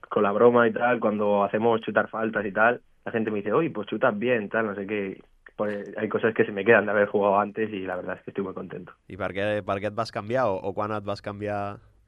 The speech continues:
Speaker 1: Eh, fue casi en fútbol once porque faltó un portero y, pues, me dijeron, "Oye, ponte", tal, no sé qué. A mí ya me había gustado siempre y a mi padre no le gustaba que yo fuese portero porque sabía cuál era la presión.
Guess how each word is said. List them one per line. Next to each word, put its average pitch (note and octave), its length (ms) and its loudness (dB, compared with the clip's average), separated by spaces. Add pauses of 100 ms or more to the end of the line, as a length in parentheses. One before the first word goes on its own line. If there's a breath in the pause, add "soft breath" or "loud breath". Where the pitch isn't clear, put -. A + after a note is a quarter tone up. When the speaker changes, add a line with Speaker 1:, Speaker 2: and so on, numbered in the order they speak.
(840)
Speaker 1:
Eh, G#2 600 2
fue A#2 120 2
casi B2 220 2
en A2+ 100 -2
fútbol A#2 260 4
once A#2+ 380 2
porque G2 880 -2
faltó G#2+ 240 0
un A#2 100 -4
portero B2+ 600 6
y, G#2+ 540 -8
pues, G2 300 -12
me A2 120 -12
dijeron, G#2 360 -8
"Oye, E3 180 0
ponte", D3+ 320 -2
tal, E3 220 2
no B2+ 80 0
sé A2 120 0
qué. A2 60 2
A G#2+ 60 2
mí A2 140 0
ya A#2+ 100 4
me A#2+ 100 2
había A2+ 140 0
gustado G#2+ 320 0
siempre A2+ 340 4
y G2+ 40 6
a G2+ 40 4
mi G2 60 4
padre G#2+ 280 0
no G2+ 100 -2
le G2 60 0
gustaba F#2+ 420 0
que F#2+ 120 -6
yo F#2+ 80 -4
fuese G2 220 -4
portero G2 340 -4
porque F#2+ 200 -6
sabía F#2+ 200 -2
cuál G2 140 0
era F#2 140 0
la F2+ 120 -2
presión. G2 400 -6